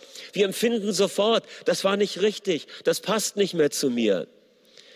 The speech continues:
Jetzt habe ich die Unwahrheit oder die Halbwahrheit gesagt", und sofort geht das Alarmsignal an. Und früher war es dir egal, da war die Lüge dein Element.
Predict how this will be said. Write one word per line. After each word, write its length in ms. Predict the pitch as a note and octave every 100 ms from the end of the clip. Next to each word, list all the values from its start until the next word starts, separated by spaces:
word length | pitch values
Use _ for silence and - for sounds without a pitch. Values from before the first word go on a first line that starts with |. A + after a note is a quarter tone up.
| -
Jetzt 180 | - -
habe 160 | F3 F3
ich 60 |
die 100 | F3
Unwahrheit 640 | E3 G#3 G#3+ F3+ D3 D3
oder 180 | C#3+ D3+
die 100 | C#3+
Halbwahrheit 580 | C3 G#3 - F3+ C#3+ C3+
gesagt", 360 | C3 - B2 C#3
und 100 | C3+
sofort 540 | D3 - G#3 F3 G#2+ - -
geht 160 | - D3+
das 160 | D#3 D#3+
Alarmsignal 920 | D3+ E3+ G#3 A3 E3+ E3 C#3 A#2+ A#2+
an. 240 | A2+ G#2+ - -
Und 100 | B2+
früher 320 | A#2 D#3+ G3+ D#3+
war 120 | E3+
es 100 | -
dir 160 | D#3+
egal, 400 | C3+ C3+ D3 C#3 - -
da 140 | B2+
war 100 | B2
die 80 | B2+
Lüge 380 | B2+ B2+ D3 D3
dein 180 | B2+ B2+
Element. 720 | A#2+ A#2+ G2+ F2+ D#2 - -